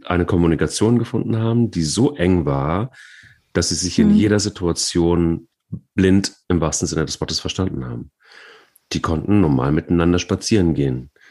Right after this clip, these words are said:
Speaker 1: Die konnten quasi alles miteinander machen.
Speaker 2: Mhm.
Speaker 1: Und auch dieser Hund hat, ähm, das so, also hat sie mir irgendwann auch erzählt, wie, wie der Hund das zurückgibt, nämlich immer wieder auch mit Warnsignalen, obwohl sie einen blinden Hund hat,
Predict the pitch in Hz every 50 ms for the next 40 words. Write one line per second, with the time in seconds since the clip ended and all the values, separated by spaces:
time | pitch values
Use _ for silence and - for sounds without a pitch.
0 | _ _ - - 71 - - 80 76 80 - 82 85 85 92 90 82 - - -
1 | 80 76 76 - 76 82 101 107 - 104 90 - 90 82 82 80 78 76 73 73
2 | 78 - - - 58 - - - - - - - - 226 208 185 185 180 185 202
3 | 208 208 185 - 78 76 76 - - - - _ - - - 82 85 - - 98
4 | 82 85 87 78 - - - 123 117 117 147 175 - 120 92 90 87 - - -
5 | - - _ _ - 90 85 82 82 82 80 80 78 78 - _ - - - _
6 | _ _ _ - 85 - - - - 101 101 113 123 135 - - - _ _ _
7 | - - 90 87 92 104 - - 90 87 85 87 90 85 85 80 76 78 78 -
8 | - - - - 95 92 92 - - 87 87 87 87 80 85 78 80 76 82 98
9 | 98 - - - - - 80 80 107 123 - - 78 76 - - - 78 78 80
10 | 80 80 76 - - - 95 98 104 98 85 92 95 90 - 73 80 78 - -
11 | 80 78 - - 80 80 90 98 113 110 92 82 - 76 73 65 67 69 - 73
12 | 73 71 82 80 90 80 73 87 104 - - 80 71 73 71 - 101 - - -